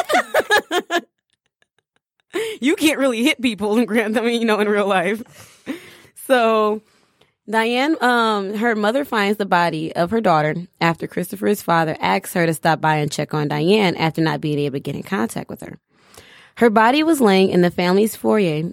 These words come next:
with a tarp partially covering her body. Police were able to collect a blue hand,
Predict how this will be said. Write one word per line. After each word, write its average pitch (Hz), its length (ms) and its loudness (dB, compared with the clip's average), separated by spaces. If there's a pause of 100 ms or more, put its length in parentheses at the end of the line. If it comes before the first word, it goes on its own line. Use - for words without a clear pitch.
with 165 300 0
a 151 640 -4 (120)
tarp 180 280 0
partially 190 420 -4
covering 233 340 -4
her 226 100 -6
body. 147 340 -8 (580)
Police 226 360 2
were 320 120 2
able 208 280 4
to 196 160 -4
collect 180 320 -4
a 165 60 -2
blue 170 360 0
hand, 180 540 0